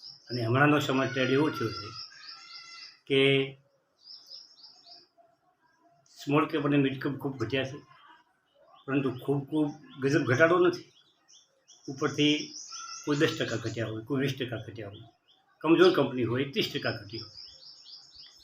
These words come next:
પણ એને સુધાર-, સુધારો થતા, સારી કંપનીને સુધારો થતા વાર નહીં લાગે.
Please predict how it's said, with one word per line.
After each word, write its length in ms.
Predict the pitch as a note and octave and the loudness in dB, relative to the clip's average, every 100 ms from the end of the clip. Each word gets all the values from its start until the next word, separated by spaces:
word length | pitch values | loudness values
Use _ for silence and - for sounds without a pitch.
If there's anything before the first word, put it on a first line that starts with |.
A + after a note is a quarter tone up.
| - - | -20 -10
પણ 200 | C3 B2+ | -8 -4
એને 140 | C3+ - | -4 -4
સુધાર-, 460 | A2+ A2+ B2 B2 - - - - | -4 0 0 0 -8 -14 -16 -8
સુધારો 320 | A2+ B2 C#3 - | -2 0 0 0
થતા, 240 | A2+ A2+ - | -8 -10 -2
સારી 240 | C#3+ E3+ | 4 4
કંપનીને 360 | D#3+ D3 D3 C3+ | 4 2 2 0
સુધારો 340 | - A#2 C3+ | -2 -2 0
થતા 240 | A#2+ B2 B2+ | -2 -2 -2
વાર 100 | C3+ | -2
નહીં 220 | C3 B2+ G#2+ | -4 -8 -10
લાગે. 200 | - | -14